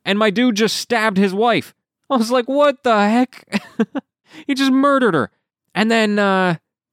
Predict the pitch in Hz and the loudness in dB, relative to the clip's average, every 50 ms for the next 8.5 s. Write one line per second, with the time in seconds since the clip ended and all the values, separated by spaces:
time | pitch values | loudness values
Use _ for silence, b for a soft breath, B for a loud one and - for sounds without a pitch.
0 | _ - 170 202 208 196 180 180 - 196 190 180 180 180 165 156 165 156 143 131 | _ -4 0 0 2 2 0 0 0 0 0 0 0 0 0 0 0 0 0 -2
1 | - 117 151 147 135 - - - _ _ _ - 135 - - - 170 185 208 196 | -4 -4 -2 -2 -2 -4 -8 -14 _ _ _ -6 -6 -4 -4 -2 -2 0 0 0
2 | 165 143 127 - 123 107 101 - - 113 113 - - 123 110 - - - 160 160 | 0 0 -2 -2 -4 -6 -6 -6 -6 -8 -6 -6 -6 -6 -6 -8 -6 -4 -4 -4
3 | 143 - - - 151 156 135 95 85 95 123 - _ _ _ _ _ _ - - | -4 -4 -6 -4 -4 -2 -2 -4 -6 -8 -14 -18 _ _ _ _ _ _ -6 -4
4 | 151 139 110 131 120 - - - _ _ _ _ _ _ - 143 143 135 123 131 | -4 -2 -2 -4 -4 -6 -8 -16 _ _ _ _ _ _ -6 -4 -2 -2 0 0
5 | 139 131 123 123 127 - 120 107 - 131 127 123 - 120 107 107 107 104 101 117 | 0 0 0 -2 -2 -4 -6 -6 -4 -4 -2 -2 -2 -4 -4 -4 -4 -2 -2 -2
6 | 117 120 - 120 120 113 107 107 104 113 120 117 113 110 107 101 101 - - 113 | -4 -4 -4 -6 -4 -4 -2 -2 -2 -2 -2 -2 -2 -2 -4 -4 -6 -8 -8 -10
7 | 101 - - 131 113 117 113 104 - 117 113 107 104 104 104 - 101 101 95 113 | -8 -6 -4 -4 -4 -4 -4 -4 -4 -4 -4 -2 -2 -4 -4 -4 -6 -6 -4 -4
8 | 135 143 139 117 101 95 92 92 95 | -2 -2 -2 -4 -4 -4 -6 -6 -8